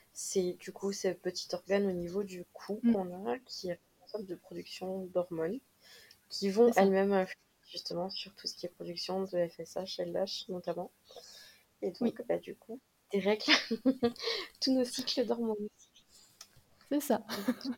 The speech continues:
Speaker 2: Mais en fait, tout est lié, en fait. Quand on, quand on commence à regarder, heu, là où ça dysfonctionne, on remonte le fil et soit on arrive à la thyroïde, mais dans ce cas-là, faut chercher pourquoi la thyroïde est si basse. Donc, heu,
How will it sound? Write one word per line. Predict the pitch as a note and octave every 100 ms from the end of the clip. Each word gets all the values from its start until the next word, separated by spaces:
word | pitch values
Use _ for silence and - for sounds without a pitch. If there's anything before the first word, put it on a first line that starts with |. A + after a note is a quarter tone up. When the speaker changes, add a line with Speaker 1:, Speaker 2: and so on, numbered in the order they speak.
| - -
Speaker 2:
Mais |
en | A3+
fait, | E4+
tout | E4+ D#4
est | A#3+
lié, | A#3 C#4
en | A3+
fait. | G3+ G3
Quand | A3 A3
on, | A3 G#3+ - - - -
quand | A3
on | A3+
commence | A#3+ B3+ B3+
à | G#3+
regarder, | G#3 G#3 G#3 A3+ A#3 A3
heu, | G3 - - _ _ - _
là | A3 A3
où | A3+
ça | A#3
dysfonctionne, | G#3 G3+ - G#3+ G#3 C4 C#4+ C4+ - _
on | A3 A3
remonte | A3+ A#3 A#3+
le | A#3+
fil | A3 - D4 D4 - - - - _ _ _ _ _
et | A3+
soit | A3 - B3 B3
on | A#3
arrive | G#3+ A3
à | G#3+
la | G#3
thyroïde, | G#3 A3 B3
mais | A3+
dans | G3+
ce | G3
cas-là, | -
faut | G3+ G3
chercher | - -
pourquoi | A3+ B3+ - C#4
la | A3+
thyroïde | A3 A3 A3+ G#3+
est |
si | A3 -
basse. | A#3 A#3 A#3
Donc, | G#3 G3+
heu, | G3+